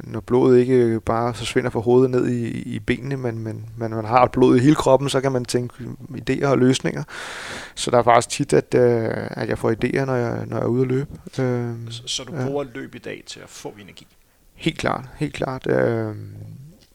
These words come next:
Speaker 1: men jeg kan også godt lide at få, få renset rørene også. Altså, altså, makspulsen er helt klart også en, øh, en driving factor for at løbe. Øh,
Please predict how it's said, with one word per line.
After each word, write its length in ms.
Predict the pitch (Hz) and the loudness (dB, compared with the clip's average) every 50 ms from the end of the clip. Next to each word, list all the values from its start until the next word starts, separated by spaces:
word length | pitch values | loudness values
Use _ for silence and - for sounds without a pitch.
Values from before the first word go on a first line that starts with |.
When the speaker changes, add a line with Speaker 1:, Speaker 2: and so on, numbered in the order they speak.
| _ _ _ _ _ | _ _ _ _ _
Speaker 1:
men 80 | - 131 | 2 2
jeg 80 | 113 107 | 4 4
kan 40 | 113 | 4
også 120 | 120 - - | 4 6 8
godt 120 | 175 156 | 6 6
lide 140 | 156 160 156 | 6 2 0
at 60 | 135 | 4
få, 180 | - 143 127 117 | 6 4 4 6
få 120 | - 127 | 4 0
renset 340 | 117 117 117 127 127 151 131 | 2 2 2 4 4 4 6
rørene 280 | 123 127 143 143 143 139 | 6 6 4 4 2 0
også. 160 | 123 117 131 | 0 2 0
Altså, 340 | 120 110 120 117 113 110 107 110 110 - - - _ - | 0 2 2 0 0 0 -4 -8 -14 -18 -20 -20 _ -12
altså, 220 | - - - 117 120 110 110 117 - | -12 -12 -10 -8 -10 -10 -10 -12 -12
makspulsen 680 | 117 117 120 120 131 - - - 160 - - - 151 | -8 0 2 2 2 2 0 0 0 0 0 0 -2
er 40 | 127 | 0
helt 160 | 123 151 - | -2 -2 0
klart 200 | - 143 135 123 | 2 2 4 6
også 280 | 120 123 120 - - 127 | 6 4 4 2 -4 -4
en, 140 | 127 120 | -4 -4
øh, 420 | 120 117 113 117 117 117 - - 120 | -4 -4 -4 -6 -6 -8 -8 -8 -8
en 300 | 113 110 110 107 107 101 - | -8 -8 -10 -10 -12 -4 2
driving 320 | - 120 117 117 131 123 | 4 4 4 4 0 -4
factor 300 | - 120 120 120 - 143 | -2 -2 -2 -2 -4 -8
for 160 | 127 - 127 127 | -4 0 0 2
at 60 | 117 | 2
løbe. 320 | 120 120 127 - - 135 | 2 0 0 0 -2 -4
Øh, 340 | 120 120 117 117 113 113 123 | -2 -2 -4 -6 -6 -8 -10